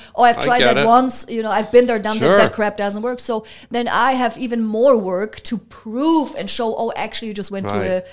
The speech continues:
Speaker 1: to a bad person."
Speaker 2: Well, because in any field, there's always the top
Speaker 1: Yeah.
Speaker 2: tier. There's always the,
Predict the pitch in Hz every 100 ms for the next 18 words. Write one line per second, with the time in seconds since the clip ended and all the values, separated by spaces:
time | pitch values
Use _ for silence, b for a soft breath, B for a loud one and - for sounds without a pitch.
0 | B B _ - 214 180 190 185 269 285
1 | 170 - - _ 170 160 151 202 170 151
2 | - 170 202 202 170 - 190 185 120 110
3 | 113 107 - 135 147 147 147 139 123 -
4 | - 113 113 - 127 120 392 427 160 139
5 | 117 110 123 139 143 120 117 113